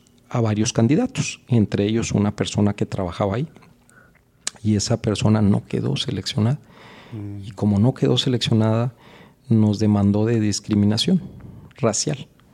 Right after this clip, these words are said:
Speaker 1: de discriminación racial, ¿verdad? Cuando el director de ese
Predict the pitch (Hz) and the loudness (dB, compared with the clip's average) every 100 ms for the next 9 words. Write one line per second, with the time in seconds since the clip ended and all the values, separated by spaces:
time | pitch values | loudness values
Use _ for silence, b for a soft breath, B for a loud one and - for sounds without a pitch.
0 | b b b _ _ _ _ _ - 117 | b b b _ _ _ _ _ -6 -6
1 | 101 107 104 101 92 107 101 104 - 117 | -4 -4 -2 -2 -2 -2 0 -2 -4 -8
2 | - _ _ - 101 101 104 - _ _ | -10 _ _ -4 -4 -2 -8 -14 _ _
3 | _ _ _ _ - _ - 120 113 107 | _ _ _ _ -20 _ -4 2 4 6
4 | 110 110 110 104 110 107 - 131 131 135 | 6 4 4 4 4 4 4 4 4 4